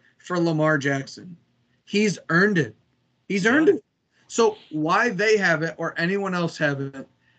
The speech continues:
Speaker 1: is anybody's guess. Whether you're taking the angle of they're racist, or you're taking the angle of they don't wanna be the second owner to give a fully guaranteed, or you wanna be this,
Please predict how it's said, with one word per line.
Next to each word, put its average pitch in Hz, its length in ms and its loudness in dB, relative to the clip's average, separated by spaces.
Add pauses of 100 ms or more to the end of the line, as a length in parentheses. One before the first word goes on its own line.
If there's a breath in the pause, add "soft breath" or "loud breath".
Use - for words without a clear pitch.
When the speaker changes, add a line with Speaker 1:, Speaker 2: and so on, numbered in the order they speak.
(220)
Speaker 1:
is 175 240 4 (240)
anybody's 185 640 2
guess. 139 320 -2 (140)
Whether 190 260 2
you're 202 160 2
taking 202 460 0
the 185 140 0
angle 175 360 0
of 156 240 2 (200)
they're 156 180 2
racist, 165 580 0 (200)
or 175 140 0
you're 170 140 2
taking 196 380 -4
the 185 160 -4
angle 185 400 0
of 160 300 2 (240 soft breath)
they 185 140 0
don't 180 160 -2
wanna 180 180 0
be 170 140 2
the 160 120 -2
second 165 540 -2
owner 160 300 2
to 143 80 0
give 143 200 0
a 147 60 0
fully 160 320 -2
guaranteed, 151 580 -2 (220 loud breath)
or 190 140 2
you 202 80 6
wanna 202 120 4
be 190 100 2
this, 190 220 4